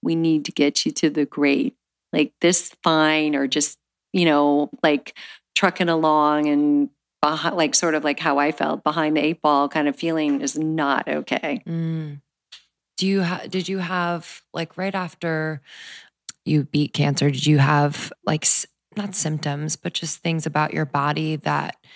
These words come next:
Speaker 2: you had trouble processing, or kind of whether it was sleep or whatever it was?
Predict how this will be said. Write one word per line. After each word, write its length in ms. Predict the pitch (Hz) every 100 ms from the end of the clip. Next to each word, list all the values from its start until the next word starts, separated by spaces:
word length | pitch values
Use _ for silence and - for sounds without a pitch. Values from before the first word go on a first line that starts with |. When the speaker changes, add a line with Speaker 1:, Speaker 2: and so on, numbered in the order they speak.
| - - -
Speaker 2:
you 120 | 160
had 600 | 147 139 147 147 147 - -
trouble 380 | - - 147 147
processing, 840 | - - - - 160 - 185 180 156
or 280 | 147 147
kind 240 | 143 151 147
of 340 | 143 - - _ - - - -
whether 160 | 165
it 40 | 147
was 140 | 147
sleep 540 | - 156 151 139 - - -
or 340 | 151 143 143 143
whatever 260 | 151 151
it 60 | -
was? 300 | - -